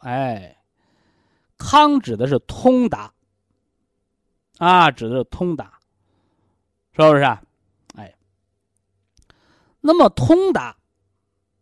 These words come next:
它表现的就是人气血畅通的一种状态，是吧？你脑血栓了，你就不康了；你心肌梗塞了，你也不康了；静脉曲张更不用说，也不康了。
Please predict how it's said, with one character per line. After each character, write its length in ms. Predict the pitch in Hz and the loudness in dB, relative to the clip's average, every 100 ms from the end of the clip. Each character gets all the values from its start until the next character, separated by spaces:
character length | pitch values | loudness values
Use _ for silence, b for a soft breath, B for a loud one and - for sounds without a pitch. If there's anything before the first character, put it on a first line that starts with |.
| _ _ _ _ _ _ _ | _ _ _ _ _ _ _
它 340 | - 214 208 208 | -8 -4 -2 -2
表 320 | - 127 139 | -2 -2 -2
现 240 | 233 208 | 0 0
的 80 | 151 | -2
就 160 | 139 147 | 0 0
是 160 | 127 | 0
人 300 | 113 123 156 - | -4 -6 -8 -12
气 420 | - - 277 202 | -10 -4 -2 -2
血 380 | 135 113 95 92 | -6 -10 -14 -16
畅 340 | - 190 151 113 | -10 -6 -4 -6
通 280 | 160 156 | -4 -2
的 120 | 135 110 | -2 -4
一 80 | |
种 160 | 104 101 | -10 -14
状 220 | - 110 98 | -12 -12 -14
态， 160 | _ _ _ _ _ _ _ _ _ _ _ _ _ _ _ | _ _ _ _ _ _ _ _ _ _ _ _ _ _ _
是 60 | 147 | -2
吧？ 140 | 143 | 0
你 140 | 139 143 | 0 0
脑 220 | 143 240 | 2 2
血 200 | 156 147 | 2 0
栓 280 | 143 208 208 | 2 2 2
了， 200 | 185 - _ | -2 -4 _
你 120 | 123 | -10
就 140 | 123 139 | -8 -6
不 160 | 160 | -8
康 260 | - 143 135 | -8 -8 -6
了； 200 | 123 _ _ _ _ _ _ _ _ _ | -10 _ _ _ _ _ _ _ _ _
你 180 | 147 160 | -2 -2
心 320 | - 262 254 | 0 -2 0
肌 220 | 214 240 | 0 -4
梗 200 | 170 131 | -4 -4
塞 280 | 135 220 208 | -2 0 0
了， 160 | 143 120 | -2 -4
你 100 | 220 | -4
也 140 | 160 | -4
不 140 | 156 175 | -6 -6
康 260 | - 180 | -4 -4
了； 160 | 175 - _ _ _ _ _ _ _ _ | -4 -8 _ _ _ _ _ _ _ _
静 220 | - 269 | -4 0
脉 180 | 254 214 | 2 0
曲 220 | - 233 | -2 -2
张 280 | 220 220 - _ 170 | 2 2 0 _ -8
更 180 | 220 180 | -4 0
不 80 | |
用 140 | 196 170 | 2 2
说， 200 | 180 180 | 2 2
也 160 | 139 | 2
不 140 | 165 185 | -2 -4
康 240 | 190 180 | -2 -2
了。 140 | 170 | -4